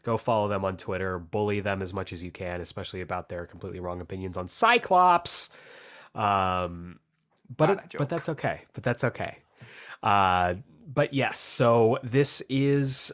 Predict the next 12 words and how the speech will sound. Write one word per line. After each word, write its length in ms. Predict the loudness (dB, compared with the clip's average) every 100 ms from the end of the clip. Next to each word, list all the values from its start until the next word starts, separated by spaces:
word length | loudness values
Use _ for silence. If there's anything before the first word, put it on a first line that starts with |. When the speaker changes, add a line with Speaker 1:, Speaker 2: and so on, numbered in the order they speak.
| -4
Speaker 1:
uh, 400 | -2 0 -2 -4
that 320 | -4 0 0
is 240 | 0 -2 -2
gonna 160 | 0
do 220 | 2 2 2
it 120 | 0
for 240 | 0 2
our 180 | 2 2
Moon 240 | 2 0
Knight 220 | 0 -2 -4
talk, 340 | -2 -4 -2
our 360 | -2 -2 -4